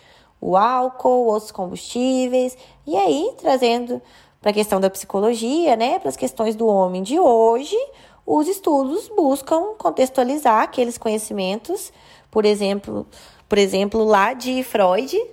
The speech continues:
lá no século vinte, para as necessidades do homem de hoje, que o homem de hoje é muito diferente do homem daquela época,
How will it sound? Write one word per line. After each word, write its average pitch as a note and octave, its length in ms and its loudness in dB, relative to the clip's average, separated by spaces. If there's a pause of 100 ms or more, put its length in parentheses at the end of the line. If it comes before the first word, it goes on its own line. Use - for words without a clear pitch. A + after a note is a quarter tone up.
(120)
lá G#3 220 -2
no A#3+ 480 0
século A3+ 400 2
vinte, G#3 440 -2 (360)
para G#3+ 180 2
as G#3 80 0
necessidades A3+ 720 -2
do - 120 -4
homem G#3+ 280 2
de A#3+ 160 -2
hoje, G4 540 2 (100)
que - 140 -6
o C4 40 0
homem E3 280 -2
de G3 100 -10
hoje F#3 400 -4
é F#3 240 0
muito F3+ 300 -6
diferente G#3+ 720 -4
do A4 200 -2
homem G#3 220 0
daquela G#3+ 340 0
época, A#3 680 2